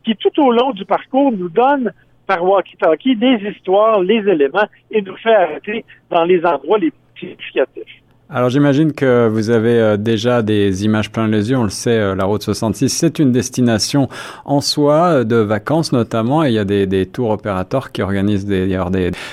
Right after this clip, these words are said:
Speaker 2: séjours, euh, et des, des voyages sur la route soixante-six. Quelles sont les grandes étapes qui t'ont marqué jusqu'à présent ?
Speaker 1: En fait, ce qui est étonnant, ben, étonnant, c'est que l'histoire même de la route soixante-six,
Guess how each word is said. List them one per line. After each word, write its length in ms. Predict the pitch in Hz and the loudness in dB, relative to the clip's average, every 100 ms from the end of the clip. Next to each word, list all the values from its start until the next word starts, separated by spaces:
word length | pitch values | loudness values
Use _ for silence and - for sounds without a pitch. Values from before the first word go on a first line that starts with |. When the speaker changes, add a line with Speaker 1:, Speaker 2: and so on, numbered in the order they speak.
| - | -16
Speaker 2:
séjours, 640 | - 120 113 107 131 117 | -6 -2 0 0 0 0
euh, 300 | 107 92 92 | 0 0 0
et 40 | 95 | 0
des, 320 | 95 95 87 82 - - 82 | 0 0 0 -4 -8 -6 -4
des 180 | 95 | -4
voyages 800 | 90 92 117 139 151 117 101 104 | -4 -2 -2 0 0 0 0 -2
sur 160 | - 104 | -2 -2
la 60 | |
route 160 | 101 101 | -2 -2
soixante-six. 600 | - 95 110 107 170 165 - - - | -4 -2 -2 0 -2 -2 -10 -20 -6
Quelles 120 | 135 | -4
sont 200 | - 147 | -2 0
les 180 | 143 127 | 2 2
grandes 380 | 117 123 131 110 | 0 0 0 0
étapes 360 | 123 143 135 | 0 -2 -4
qui 140 | - 123 | -4 -4
t'ont 140 | 120 | 0
marqué 440 | 117 127 - - 120 | 0 0 -2 -2 0
jusqu'à 300 | 101 - 98 | -2 -4 -6
présent ? 400 | - 92 98 92 _ _ _ _ _ _ _ _ _ _ _ - | -4 -4 -4 -6 _ _ _ _ _ _ _ _ _ _ _ -4
Speaker 1:
En 140 | 185 | -2
fait, 180 | - - - | 0 -2 -4
ce 60 | - | -2
qui 80 | 240 | -2
est 160 | 220 | 0
étonnant, 560 | 285 233 170 156 196 220 | -2 0 0 2 2 2
ben, 160 | 117 120 139 | 0 0 -2
étonnant, 400 | 160 147 143 131 131 _ _ | -2 -2 -2 -4 -6 _ _
c'est 80 | 196 | -4
que 120 | - | 0
l'histoire 600 | 220 285 - 277 339 247 | 0 0 0 0 2 2
même 200 | 175 202 | 0 0
de 100 | 180 | 0
la 120 | 139 139 | 0 2
route 160 | 156 | 0
soixante-six, 560 | - 131 131 117 208 | -2 -6 -4 -4 -2